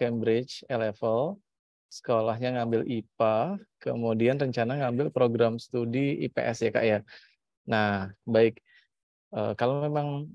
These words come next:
memang, eh, tujuannya sudah spesifik I P S, ya, Kak, eh, kami sarankan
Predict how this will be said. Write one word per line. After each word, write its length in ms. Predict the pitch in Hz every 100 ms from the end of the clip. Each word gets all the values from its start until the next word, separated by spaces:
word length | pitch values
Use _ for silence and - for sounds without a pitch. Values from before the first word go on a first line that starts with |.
| -
memang, 720 | 131 127 131 131 131 131 131 143
eh, 220 | 123 120 117
tujuannya 400 | 131 120 120 120
sudah 240 | 135 117
spesifik 560 | 117 117 113 120 117 -
I 80 | 120
P 160 | 98
S, 240 | - 110 -
ya, 80 | 104
Kak, 260 | 104 - - _ _ _ _ -
eh, 220 | 101 101 101
kami 180 | 113 123
sarankan 880 | 139 113 101 101 110 131 165 180